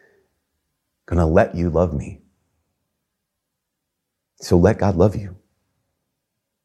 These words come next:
And be what you are. And be who you are. Be love." That is your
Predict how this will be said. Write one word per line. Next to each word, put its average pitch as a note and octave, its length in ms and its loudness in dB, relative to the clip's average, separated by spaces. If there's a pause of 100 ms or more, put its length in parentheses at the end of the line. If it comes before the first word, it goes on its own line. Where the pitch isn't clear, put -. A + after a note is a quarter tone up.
(680)
And E2 180 -6
be G#2 140 4
what G#2 220 2
you F2+ 200 -2
are. F2+ 320 -6 (1700)
And F#2 120 -2
be G#2 100 2
who C#3 300 2
you D#2+ 220 2
are. - 300 -12 (3000)
Be G2 180 2
love." F#2+ 420 0 (1900)
That F#2+ 280 -4
is E2 220 0
your D2 420 -4